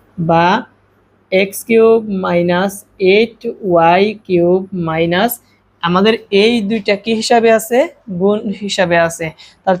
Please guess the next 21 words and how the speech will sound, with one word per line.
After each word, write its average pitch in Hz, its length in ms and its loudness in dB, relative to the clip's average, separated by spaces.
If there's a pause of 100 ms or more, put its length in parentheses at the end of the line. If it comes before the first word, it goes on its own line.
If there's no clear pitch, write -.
তিনে 208 320 2 (200)
আর 185 80 2 (100)
ছয়ে 190 200 2
গুণ 190 200 -2
করবো। 185 220 -2 (120)
তিন 190 180 -4
ছয় 208 180 -2
কত? 202 200 -4 (1500)
আঠারো। 214 400 0 (160)
তিন 196 180 -6
ছয় 247 280 0 (340)
আঠারো। 175 400 0 (200)
সাথে 214 340 -4 (100)
কি 226 120 -2
আছে? 214 320 0 (460)
এক্স 202 360 -2
ওয়াই। 165 180 2 (300)
তাহলে 202 280 0
কি 214 180 -2
হয়? 233 240 2 (400)
এইটিন 233 580 0